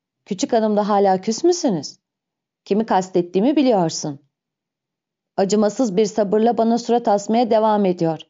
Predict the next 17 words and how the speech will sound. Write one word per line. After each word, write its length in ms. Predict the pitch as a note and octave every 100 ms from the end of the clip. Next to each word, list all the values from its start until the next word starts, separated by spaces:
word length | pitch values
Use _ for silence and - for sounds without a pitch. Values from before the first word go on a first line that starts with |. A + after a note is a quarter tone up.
| _ _ _ _ _ _ _ _ _ -
"Yine 300 | D4 D#4 G3
de 160 | G#3+
zafiyetinle 720 | A#3+ A#3 A3 A#3+ B3+ B3 C4+ A#3
acıma 360 | G#3+ A#3 B3+
duyguları 420 | G3+ G#3 G#3 G#3 G#3
uyandıracak 680 | G#3 G#3+ G3+ G3 G#3+ G#3+
bir 60 | B3
aşıksın." 680 | C4 B3 B3 - - D3+ _ _ _ _ _ -
"Ne 100 | G#3
yazık 440 | G#3 G3+ G3+ F#3
ki." 200 | - D3+ - _ _ _ _ _ _
"Senin 260 | - C4 E4
yerinde 360 | B3+ A#3 B3
olsam 500 | C4 C4 B3+ B3 B3
onu 180 | - G3+
terk 280 | G3+ A3+ A#3
ederdim." 580 | G#3 F3 E3 D#3+ D3+